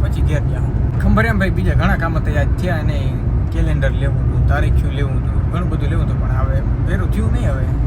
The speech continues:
જાય બીજું હું, બીજો એક ધક્કો ખાઈ લઉં. ટ્રેક્ટરનો મારે એક લોક લેવાનો હતો, જો એ તો ભૂલાઈ ગયું. ઘણું બધું લેવાનું હતું. હવે જાય ફટાફટ ઘેર, જોઈ લો, અહીંયા આટલી ફૂગો આવ્યા.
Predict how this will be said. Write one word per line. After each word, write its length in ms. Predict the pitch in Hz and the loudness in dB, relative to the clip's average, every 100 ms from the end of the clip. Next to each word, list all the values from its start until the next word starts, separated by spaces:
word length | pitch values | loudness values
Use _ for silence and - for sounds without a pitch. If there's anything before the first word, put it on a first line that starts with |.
| - - - | 0 0 0
જાય 220 | 196 - | 0 0
બીજું 220 | - - | 0 0
હું, 100 | 202 | 0
બીજો 200 | 202 - | 0 0
એક 80 | - | 0
ધક્કો 180 | 160 - | 0 2
ખાઈ 160 | - 156 | 2 2
લઉં. 160 | 147 | 0
ટ્રેક્ટરનો 400 | 190 190 180 170 | 0 0 0 0
મારે 200 | 156 156 | 0 0
એક 100 | 147 | 0
લોક 240 | 156 208 175 | 0 0 0
લેવાનો 340 | 147 139 135 | 0 0 0
હતો, 260 | 127 - - | 0 2 2
જો 180 | - | 0
એ 160 | - - | 0 0
તો 60 | - | 0
ભૂલાઈ 260 | - - | 0 0
ગયું. 400 | - - - - - - - | 0 0 0 0 0 -2 0
ઘણું 160 | 202 240 | 0 0
બધું 200 | 190 151 | 0 2
લેવાનું 300 | 175 156 - | 0 0 0
હતું. 340 | - - - | 0 0 0
હવે 80 | - | 0
જાય 180 | 185 190 | 0 0
ફટાફટ 380 | - 190 - - | 0 0 0 0
ઘેર, 300 | - - - | 0 0 0
જોઈ 200 | - - | 0 0
લો, 80 | - | 2
અહીંયા 240 | - 185 | 0 0
આટલી 120 | - | 0
ફૂગો 380 | - - - - | 0 -2 0 0
આવ્યા. 260 | - - | 0 0